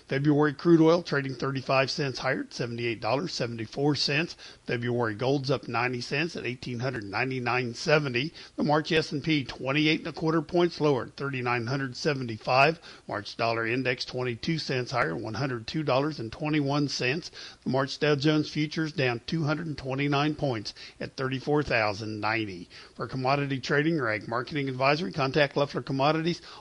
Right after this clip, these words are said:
on the phone or on the web by using eight six six, go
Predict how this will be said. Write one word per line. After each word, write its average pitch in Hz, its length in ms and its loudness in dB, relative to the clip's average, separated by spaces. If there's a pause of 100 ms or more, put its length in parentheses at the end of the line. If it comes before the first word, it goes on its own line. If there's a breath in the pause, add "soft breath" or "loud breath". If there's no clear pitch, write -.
on 175 200 2
the 156 60 0
phone 117 300 -6
or 82 80 -8
on 117 160 -2
the 107 80 -6
web 123 300 -2
by 107 100 -2
using 123 420 -2
eight 139 220 -2
six - 320 -4
six, - 480 -2
go 127 320 0